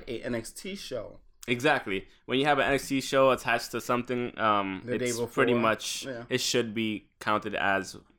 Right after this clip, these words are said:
Speaker 2: one of the big five, um, or one of the bigger pay-per-views, which Money in the Bank is. Um, we're gonna go over Money in the Bank. We're gonna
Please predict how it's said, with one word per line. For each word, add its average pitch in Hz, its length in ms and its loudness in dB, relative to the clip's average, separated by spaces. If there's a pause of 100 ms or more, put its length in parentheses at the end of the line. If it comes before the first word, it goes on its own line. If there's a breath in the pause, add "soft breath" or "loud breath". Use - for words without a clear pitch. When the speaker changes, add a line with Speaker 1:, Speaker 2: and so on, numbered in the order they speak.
(180)
Speaker 2:
one 104 200 0
of 98 60 0
the 98 80 -2
big 95 220 -6
five, 95 340 0
um, 85 440 -2 (300 soft breath)
or 107 300 4 (920)
one 110 140 2
of 98 60 0
the 92 80 -2
bigger 92 220 -2
pay-per-views, 87 440 -8
which 107 180 -6
Money 110 180 2
in 101 60 -2
the 98 60 -4
Bank 92 260 -4
is. 95 200 -4
Um, 92 480 -2 (560 soft breath)
we're 117 260 4
gonna 120 220 0
go 120 180 2
over 120 200 2
Money 135 160 4
in 139 60 4
the 131 40 0
Bank. 131 400 2 (320)
We're 113 120 -2
gonna 110 300 -2